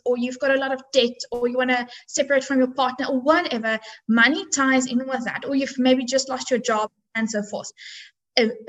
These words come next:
the thing is with the money ma-, mantra, age is totally irrelevant. So whether you're a twenty-one-year-old or you're a student or you're, uh, fifty-seven years old, it doesn't matter. You can apply these universal rules.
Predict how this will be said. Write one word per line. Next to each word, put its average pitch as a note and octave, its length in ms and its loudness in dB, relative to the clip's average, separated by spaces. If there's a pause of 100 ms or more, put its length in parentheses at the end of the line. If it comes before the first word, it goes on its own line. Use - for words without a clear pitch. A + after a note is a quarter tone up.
the A#3+ 100 6
thing G4 240 0
is G4+ 120 -4
with D4+ 100 -6
the C#4 60 0
money A#3 200 2
ma-, A#3 240 -2
mantra, A3 460 -2
age F#4 260 2
is B3 120 -2
totally B3+ 320 0
irrelevant. G3+ 420 0
So A3+ 100 -4
whether C4 240 2
you're C#4+ 280 -2 (100)
a A3 80 -4
twenty-one-year-old B3+ 800 0
or - 20 -6
you're G3 140 -6
a - 20 -8
student D4+ 580 0
or G#3+ 140 0
you're, G#3+ 280 2
uh, - 360 -8
fifty-seven C4 440 -2
years C4 180 4
old, G#3+ 320 -4
it G#3 100 -4
doesn't C4 380 6
matter. G#3+ 340 0 (380)
You A#3 100 -2
can B3 200 2
apply B3 420 0
these A3 200 -2
universal G3+ 480 -4
rules. G3+ 360 -8